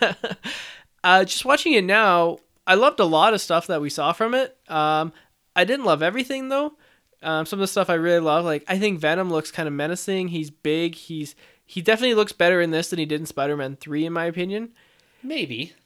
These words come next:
Speaker 1: Really?
Speaker 2: I, I don't, I have to go back and watch Spider-Man Three. That was one of the biggest things I had issues with in this trailer was the look of Venom.
Speaker 1: Okay.
Speaker 2: I, I don't know if the C G I is not done. It just feels, I don't know. When we first saw the, the original trailer, and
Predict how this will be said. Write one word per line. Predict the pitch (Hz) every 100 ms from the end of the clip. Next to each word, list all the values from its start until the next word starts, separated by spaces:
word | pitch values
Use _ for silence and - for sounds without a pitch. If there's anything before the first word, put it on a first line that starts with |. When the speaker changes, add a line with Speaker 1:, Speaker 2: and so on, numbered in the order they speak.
| _
Speaker 1:
Really? | 156 233 466 320 156 147 151
Speaker 2:
I, | 247 247
I |
don't, | 254
I | 226
have | 214
to | 254
go | 254
back | 214 214
and | 208
watch | 202 196 180
Spider-Man | - 147 139 127 127
Three. | - 143
That | 226 226
was | 202
one | 196 196
of |
the | 165
biggest | - 165 160 -
things | 151 143
I | 131 120
had | 127
issues | 151 - 117
with | 117 113
in | 113
this | 110 -
trailer | - 208 135
was | 120 123 120 110
the | 123
look | 117 123 127 -
of | - 113
Venom. | 104 104 120 120 98 - -
Speaker 1:
Okay. | 151 208 311 160 151 220 _ -
Speaker 2:
I, | 127 131 131 123
I |
don't | 147 160
know | 160
if | 139 -
the | -
C | 117 - 139
G | 117 120
I | 139 190
is | 185
not | 190 180 -
done. | 170 175 185 180 - _ _ _ -
It | 147
just | 262 294 -
feels, | - - 226 247 247 202 151 - - - _ _ _ _ _ _ _ -
I | -
don't | 214
know. | 165
When | 123 139 175
we | 190
first | - 294 302
saw | - 226
the, | 190 170
the | 147
original | 147 143 143 147 123
trailer, | - 120 113
and | 104